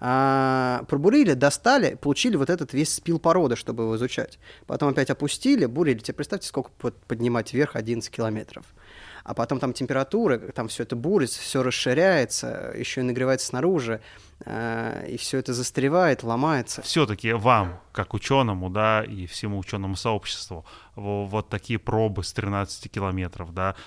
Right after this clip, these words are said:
Speaker 2: пробуривание ещё ниже, оно бы что-то дало для понимания того, как устроена Земля, как это всё происходило?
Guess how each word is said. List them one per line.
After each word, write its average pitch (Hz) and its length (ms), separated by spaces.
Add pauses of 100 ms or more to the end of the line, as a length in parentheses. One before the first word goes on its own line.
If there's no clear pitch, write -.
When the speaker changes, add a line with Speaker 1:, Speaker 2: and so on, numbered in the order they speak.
(140)
Speaker 2:
пробуривание 104 540
ещё 107 200
ниже, 98 300
оно 101 160
бы 95 140
что-то 98 340
дало 107 320
для 107 220
понимания 107 460
того, 104 200
как 110 360
устроена 98 500
Земля, 107 320
как 107 240
это - 80
всё 95 160
происходило? 92 600